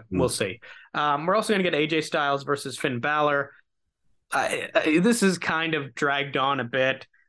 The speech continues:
Speaker 2: I think Rhea being part of War Games has kinda taken s-, some of the steam
Speaker 1: Yeah.
Speaker 2: out of this. I think the match will be great. It kinda feels like we're just waiting for Rhea to finish War Games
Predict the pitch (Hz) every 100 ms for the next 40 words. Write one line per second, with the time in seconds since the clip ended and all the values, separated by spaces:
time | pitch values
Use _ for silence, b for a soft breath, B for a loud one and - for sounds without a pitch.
0 | - 147 170 160 135 143 147 135 135 127
1 | 147 135 123 135 139 139 135 123 120 120
2 | 135 123 143 139 135 113 - - 143 123
3 | 113 - 151 151 147 143 139 139 - b
4 | b b b - 180 233 196 196 196 180
5 | 156 - 147 170 147 127 - - _ _
6 | _ - 143 202 208 185 - 180 165 147
7 | 156 151 147 143 139 151 147 139 127 b
8 | b _ - 143 131 120 117 _ _ -
9 | 143 175 165 139 - - 170 160 - -
10 | - _ _ 156 156 156 135 127 120 113
11 | -